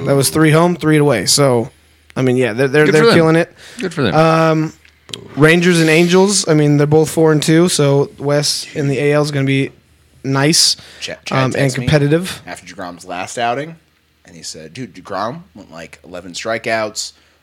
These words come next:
Speaker 3: one earned. Is that better for you?" And I told him, "You just tell him to keep doing that, and we'll be fine."
Speaker 1: Not wrong.
Speaker 3: That's my Cy Young pick for the A L, so I need him to keep doing good.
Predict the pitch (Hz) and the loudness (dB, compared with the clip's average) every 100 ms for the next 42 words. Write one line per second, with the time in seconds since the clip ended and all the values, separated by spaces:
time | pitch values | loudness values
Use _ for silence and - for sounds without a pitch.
0 | _ 98 104 104 107 107 110 107 104 - | _ -10 -8 -6 -6 -6 -8 -10 -14 -18
1 | _ _ - 87 101 110 - 135 139 123 | _ _ -14 -10 -8 -8 -8 -8 -6 -6
2 | 98 127 127 120 - 101 113 120 120 - | -8 -8 -6 -8 -12 -12 -10 -8 -10 -8
3 | 135 120 107 90 85 - 95 95 87 65 | -6 -6 -8 -14 -16 -18 -14 -14 -14 -18
4 | - _ _ _ _ _ _ _ _ _ | -20 _ _ _ _ _ _ _ _ _
5 | _ _ - _ _ _ - 87 90 95 | _ _ -20 _ _ _ -20 -18 -16 -14
6 | 95 92 90 - - - - - _ - | -14 -14 -14 -16 -18 -18 -18 -20 _ -4
7 | 139 131 127 123 107 87 - 104 95 92 | -2 0 -2 -4 -8 -8 -8 -8 -6 -6
8 | 90 87 - 107 104 98 107 120 135 185 | -8 -12 -8 -4 -4 -4 -8 -6 -6 -6
9 | - _ _ 101 92 82 87 123 247 _ | -12 _ _ -16 -12 -12 -8 -8 -10 _
10 | _ _ _ _ _ _ _ _ - - | _ _ _ _ _ _ _ _ -14 -12
11 | 92 87 85 85 82 80 - 80 90 98 | -12 -10 -12 -14 -16 -18 -20 -18 -14 -12
12 | 95 101 87 87 80 - | -14 -20 -20 -20 -20 -20